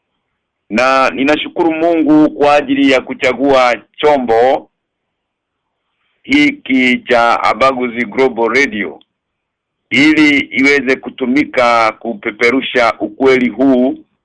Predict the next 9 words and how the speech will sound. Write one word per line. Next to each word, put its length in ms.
ambaye 440
ni 120
ujumbe 640
unaostahili 920
kuandaa 680
watu 420
wa 80
ulimwengu 560
huu 520